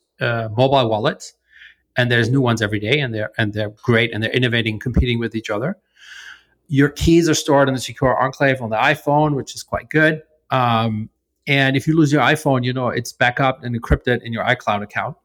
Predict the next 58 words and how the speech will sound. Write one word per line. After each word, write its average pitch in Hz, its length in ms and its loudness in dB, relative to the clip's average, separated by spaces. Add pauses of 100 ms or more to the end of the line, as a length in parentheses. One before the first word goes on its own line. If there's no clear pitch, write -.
(340)
And 117 180 0
then 120 160 0
Apple 127 520 0
pushes 139 380 -2
you 120 140 0
towards 117 400 -4
a - 60 -18
pretty 143 240 -2
decent 123 360 -8
two 120 160 -2
F 113 160 -4
A, 123 300 -2
right? 123 200 -4
So - 120 -6
you 117 80 -4
can 120 120 -8
only 131 180 -4
restore, 117 500 -4
if 113 100 -14
you 123 80 -8
lose 151 140 4
your 143 100 2
phone, 113 320 -2
you 113 80 -14
buy 131 160 0
a 135 40 0
new 120 100 -4
iPhone, 107 480 -6 (640)
you - 80 -18
can 151 120 0
only 147 180 2
restore 120 360 -2
that 113 140 0
iCloud 113 420 -4
account 101 380 -14 (120)
and 117 300 -4
those 110 220 -6
encrypted 113 400 -12
keys, 156 420 -2 (540)
if 185 300 0
you, 151 560 4
uh, 127 160 2
you 143 180 0
know, 117 200 0
permit 131 380 -2
it 127 280 0
or 120 80 -10
confirm 120 420 -6
it 120 100 -6
on 120 120 -4
some 117 180 -6
other 117 200 0
Apple 110 260 -2
device 104 400 -4
or 107 80 -18
some 98 220 -16
other 113 160 -20
form. - 440 -18